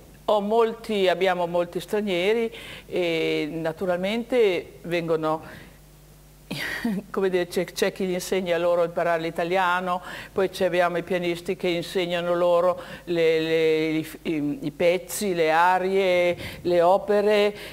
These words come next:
e poi naturalmente io devo dare la tecnica nel modo come si canta, e, è un gran lavoro, ma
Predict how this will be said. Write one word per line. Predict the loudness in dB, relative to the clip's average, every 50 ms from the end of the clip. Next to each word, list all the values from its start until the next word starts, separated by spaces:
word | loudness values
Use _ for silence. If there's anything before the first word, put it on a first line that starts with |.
| -10 -2
e | 0 0 0 0
poi | 2 2 6 8 8 8 8 6 4 4
naturalmente | 2 2 2 2 2 4 4 4 4 2 0 0 0 -2 0 2 4
io | 6 6 6 4 4 0 0 -2 0 2 2 4 4 6 6 6 6 6 4 4 4 2 2 0 -2 -4 -4
devo | -2 -2 0 2 2 2 2 0 -2 -6 -10 -18 -20 -16
dare | -16 -10 -4 -2 2 2 2 4 2 2
la | 2 0 -2
tecnica | 0 0 0 0 0 -2 -4 -6 -6 -4 -2 0 0 0
nel | 0 -2 -4 -2
modo | -2 -2 0 0 -2 -2
come | -2 -4 -6
si | -4 -4 -6 -6
canta, | -2 0 0 0 0 0 -2 -4 -2 0 2 4 4 4 4 2
e, | 2 2 0 0 -2 -6 -12 -14 -14 -4
è | 0 2 2 2
un | 2 0
gran | 0 0 0 2 0 0
lavoro, | 0 0 2 4 4 4 4 4 2 0
ma | -2 -2 -2 -2 -2 -2 -4